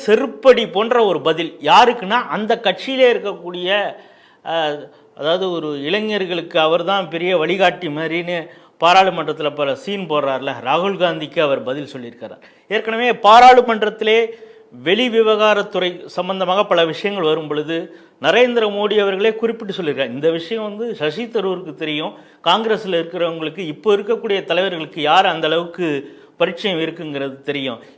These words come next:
இந்தியாவுடைய எ-, எடுக்கக்கூடிய பல நிலைப்பாடுகளை அவரால் வேணுமானாலும் புரிஞ்சு கொள்ள முடியும். அதாவது, இன்டைரக்டா என்ன சொல்றார், ராகுல் காந்திக்கு இந்த விஷயம்லாம் புரியாது அப்படிங்கிறத தெள்ள தெளிவாக ஏற்கனவே நரேந்திர மோடி அவர்கள் சொல்லியிருக்கிறார். இன்னைக்கு சசி தரூர்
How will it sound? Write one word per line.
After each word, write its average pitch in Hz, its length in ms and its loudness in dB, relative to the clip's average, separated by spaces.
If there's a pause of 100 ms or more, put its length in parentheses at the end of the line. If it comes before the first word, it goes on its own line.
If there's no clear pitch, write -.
இந்தியாவுடைய 202 640 4
எ-, 165 420 -4
எடுக்கக்கூடிய 202 480 0
பல 196 280 6
நிலைப்பாடுகளை 220 680 4
அவரால் 240 460 8
வேணுமானாலும் 220 680 4
புரிஞ்சு 226 260 -2
கொள்ள 202 180 0
முடியும். 151 280 -6
அதாவது, 214 300 0
இன்டைரக்டா 220 400 2
என்ன 220 140 0
சொல்றார், 214 340 -2 (300)
ராகுல் 226 340 4
காந்திக்கு 202 320 0
இந்த 208 200 -6
விஷயம்லாம் 170 560 -4
புரியாது 143 720 -4 (380)
அப்படிங்கிறத 131 760 -6 (260)
தெள்ள 185 260 -4
தெளிவாக 175 500 -2
ஏற்கனவே 156 460 -4
நரேந்திர 147 480 -4
மோடி 151 280 -6
அவர்கள் 113 380 -8
சொல்லியிருக்கிறார். 107 440 -18 (360)
இன்னைக்கு 214 380 -6
சசி 240 420 -4
தரூர் 190 320 -2